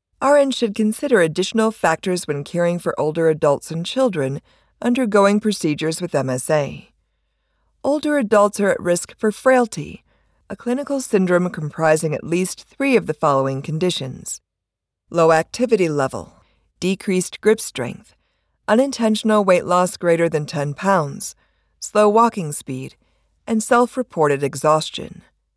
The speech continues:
There are a variety of screening tools for frailty, such as the tug, timed up and go, test, and the frail, fatigue resistance aerobic capacity, illness, loss of weight, scale.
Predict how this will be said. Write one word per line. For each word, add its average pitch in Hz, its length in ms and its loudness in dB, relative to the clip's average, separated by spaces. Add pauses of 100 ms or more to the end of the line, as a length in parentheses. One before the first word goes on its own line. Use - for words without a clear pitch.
(800)
There 247 140 6
are 240 40 8
a - 20 4
variety 226 480 4
of 156 80 -4
screening 180 400 -2
tools 151 320 0
for 131 100 -6
frailty, 190 640 2 (340)
such - 280 -4
as 139 140 -8
the 123 100 -8
tug, 180 500 0 (400)
timed 143 380 -2
up 127 100 -2
and 123 240 -6
go, 165 440 2 (140)
test, - 480 -4 (520)
and 208 160 2
the 214 60 0
frail, 214 580 0 (440)
fatigue 285 480 -4
resistance 208 600 -2
aerobic 170 380 0
capacity, 151 840 -8
illness, 208 540 0
loss 160 260 -2
of 156 140 -10
weight, 190 420 -4 (360)
scale. - 600 -4